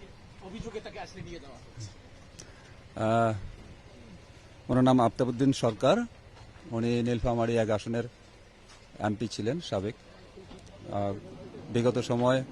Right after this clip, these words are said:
Speaker 2: যে ছা-, বৈষম্য বিরোধী ছাত্র আন্দোলন, সেই আন্দোলনের সময়, আহ, যে ঘটনাগুলো ঘটেছে, সেই প্রেক্ষিতে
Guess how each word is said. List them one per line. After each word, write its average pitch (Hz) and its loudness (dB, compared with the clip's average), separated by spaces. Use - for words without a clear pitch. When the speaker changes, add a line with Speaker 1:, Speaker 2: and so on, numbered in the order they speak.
Speaker 2:
যে 104 2
ছা-, 104 -2
বৈষম্য 123 2
বিরোধী 120 0
ছাত্র 110 2
আন্দোলন, 135 2
সেই 107 2
আন্দোলনের 113 2
সময়, 117 2
আহ, - -6
যে 107 2
ঘটনাগুলো 113 0
ঘটেছে, 127 0
সেই 127 -2
প্রেক্ষিতে 117 0